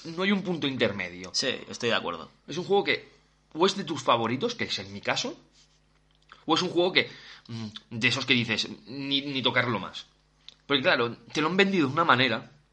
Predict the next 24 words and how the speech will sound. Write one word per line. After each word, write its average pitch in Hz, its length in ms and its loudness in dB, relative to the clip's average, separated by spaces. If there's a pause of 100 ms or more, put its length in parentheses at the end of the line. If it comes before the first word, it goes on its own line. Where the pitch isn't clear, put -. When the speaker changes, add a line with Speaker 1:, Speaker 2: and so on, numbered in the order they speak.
(260)
Speaker 1:
que 135 80 -4
tú 135 140 -2
cuando 135 360 4
entras 123 340 -2
a 117 80 -2
Scorn 131 360 -2 (200)
te 143 120 0
crees 143 220 0
unas 113 240 -6
cosas. - 400 -12 (1300)
Y 147 80 -2
acaban 160 260 2
siendo 117 340 -2
otras. - 420 -12 (1800)
Es 151 120 -2
verdad 180 220 8
que 160 80 0
se 127 100 2
vendió 117 340 2
como 110 180 -4
un 107 60 -6
juego 104 220 -4
de 98 140 -6
puzzles, 139 560 -6